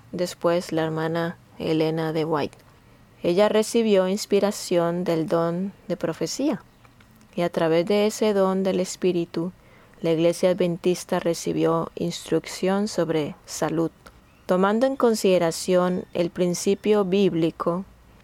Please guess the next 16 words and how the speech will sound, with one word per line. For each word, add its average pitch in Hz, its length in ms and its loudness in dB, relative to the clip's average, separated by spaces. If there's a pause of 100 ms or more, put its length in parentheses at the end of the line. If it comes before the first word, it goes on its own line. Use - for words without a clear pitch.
(300)
que 160 100 2
están 170 560 0
en 170 120 0
las 160 200 -4
Escrituras, 185 800 -2 (420)
la 170 300 2
hermana 180 420 2
White 180 500 0
extrajo 180 640 0
de 180 120 2
allí 175 420 2
las 165 320 -2
ocho 196 320 0
leyes 175 420 2
de 175 120 2
salud, 165 440 -2